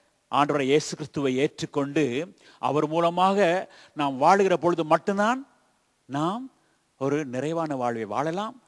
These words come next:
அது மாத்திரமல்ல, அவர்களுக்கு தான் ஜீவனே உண்டு என்று சொல்லி நாங்கள் பார்க்கிறோம், இல்லையா?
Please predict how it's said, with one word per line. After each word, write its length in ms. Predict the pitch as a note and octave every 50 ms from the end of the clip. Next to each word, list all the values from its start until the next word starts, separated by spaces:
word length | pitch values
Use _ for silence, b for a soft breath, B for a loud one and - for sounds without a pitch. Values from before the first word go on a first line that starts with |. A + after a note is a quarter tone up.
| b b
அது 180 | b A#2+ A#2
மாத்திரமல்ல, 760 | A2+ B2 E3+ A3 - - G#3 F3+ D#3 D3 C#3+ E3 G3 A3 - - _ _ b b b b
அவர்களுக்கு 380 | - A#2 D3+ F#3 F#3+ G3+ G#3
தான் 220 | - C#4 C4 F#3 B2
ஜீவனே 520 | C3+ E3 F#3 A#3+ C#4 D4 C#4 C#4 C#4+ D4
உண்டு 300 | C#4 B3 A#3 A#3 B3+ D4+
என்று 160 | C#4 B3+ A#3+
சொல்லி 160 | - A#3 A#3
நாங்கள் 280 | A3 G#3 G3 F3+ - F#3+
பார்க்கிறோம், 360 | F3 F3 F3 - F3 D#3 - - _ _ _ _
இல்லையா? 280 | C#3 D#3+ G3+ G3+ -